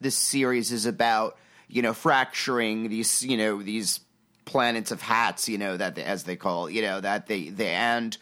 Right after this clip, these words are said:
you know, this is where we're starting to see a little bit of a shift in Ferengi society, because you have, um,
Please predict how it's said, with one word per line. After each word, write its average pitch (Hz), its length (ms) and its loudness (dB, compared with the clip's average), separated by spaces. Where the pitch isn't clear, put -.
you 190 100 4
know, 185 100 6
this 208 240 4
is 196 140 0
where 185 140 6
we're 165 120 0
starting 156 420 2
to 143 100 -4
see 156 160 2
a 151 80 2
little 143 320 2
bit 139 160 2
of 120 100 2
a 131 60 -4
shift - 340 -2
in 123 140 -2
Ferengi 143 480 2
society, 98 640 0
because 107 360 0
you 131 100 0
have, 127 500 2
um, 110 600 2